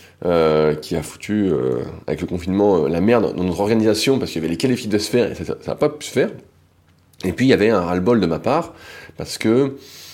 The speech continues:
ça me coûtait énormément d'argent. Chaque année, j'étais de ma poche, et, euh, je me heurtais souvent, euh, à pas mal de critiques, des gens qui comprenaient pas qu'il fallait payer, bah, pour participer, qui avaient, euh,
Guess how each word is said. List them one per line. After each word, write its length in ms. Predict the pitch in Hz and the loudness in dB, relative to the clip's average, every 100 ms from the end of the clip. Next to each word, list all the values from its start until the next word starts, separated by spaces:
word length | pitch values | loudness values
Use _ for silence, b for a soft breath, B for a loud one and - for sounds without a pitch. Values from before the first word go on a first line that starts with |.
| B | B
ça 140 | - 90 | -4 -4
me 60 | |
coûtait 340 | - 95 123 110 | -4 2 4 6
énormément 320 | 95 92 90 | 4 4 2
d'argent. 420 | 82 92 170 - - _ B - | 2 2 0 -2 -18 _ B -2
Chaque 260 | - 120 | 0 2
année, 160 | 110 113 | 4 2
j'étais 180 | 92 87 | 0 -2
de 60 | |
ma 100 | 82 | -2
poche, 460 | 80 139 202 - - _ _ _ 98 | 2 2 2 -4 -12 _ _ _ 0
et, 360 | 107 127 139 | 2 6 6
euh, 300 | 101 87 85 | 6 6 2
je 80 | 80 | 2
me 80 | 87 | -2
heurtais 200 | 85 107 | 0 -2
souvent, 540 | - 80 95 113 110 | -2 0 2 4 4
euh, 220 | 87 78 76 B B B B B _ _ | 4 2 -2 B B B B B _ _
à 360 | 95 107 95 - | 0 2 0 2
pas 80 | 120 | 2
mal 160 | 135 | 4
de 80 | 131 | 2
critiques, 340 | 101 101 139 | 0 -4 -2
des 100 | 127 | 0
gens 120 | 98 131 | 2 2
qui 120 | - | 0
comprenaient 280 | 101 98 82 | -6 -2 0
pas 140 | 139 | 0
qu'il 80 | - | 0
fallait 160 | 92 | -2
payer, 280 | 90 92 107 | 0 2 2
bah, 140 | - - | 0 -6
pour 140 | - | -6
participer, 640 | - - - - 101 139 | -8 -8 -10 -6 -4 -4
qui 120 | 147 | -2
avaient, 360 | 90 85 101 110 | -2 0 0 0
euh, 260 | 101 85 | 2 0